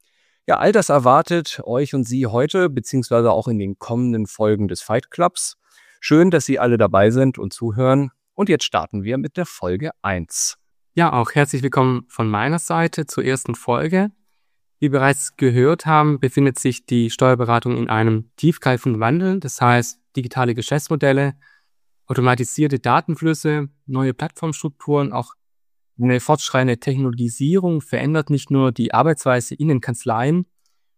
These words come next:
Speaker 2: sondern eben auch, äh, das Besteuerungsverfahren insgesamt und eben die Interaktion mit den Mandantinnen und Mandanten und eben auch mit den Finanzbehörden.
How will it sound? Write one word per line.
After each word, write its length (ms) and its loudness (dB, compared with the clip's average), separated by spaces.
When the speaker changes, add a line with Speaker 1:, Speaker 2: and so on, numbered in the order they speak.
Speaker 2:
sondern 280 4
eben 180 4
auch, 600 2
äh, 100 -4
das 160 -12
Besteuerungsverfahren 800 -2
insgesamt 760 0
und 240 -6
eben 240 0
die 160 -2
Interaktion 680 -2
mit 140 0
den 120 -2
Mandantinnen 600 0
und 60 0
Mandanten 640 0
und 160 2
eben 180 0
auch 280 -2
mit 100 -6
den 160 -2
Finanzbehörden. 640 -8